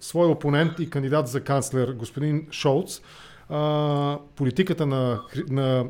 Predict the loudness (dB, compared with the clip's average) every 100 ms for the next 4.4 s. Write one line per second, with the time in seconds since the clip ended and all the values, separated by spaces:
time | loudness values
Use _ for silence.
0 | -2 0 2 0 -4 -10 -8 -6 2 2
1 | 2 0 -2 -4 -6 -6 -10 -4 -4 0
2 | 0 0 0 2 2 0 -2 -2 2 2
3 | 2 0 -2 -2 -4 -4 -4 0 2 4
4 | 2 0 -4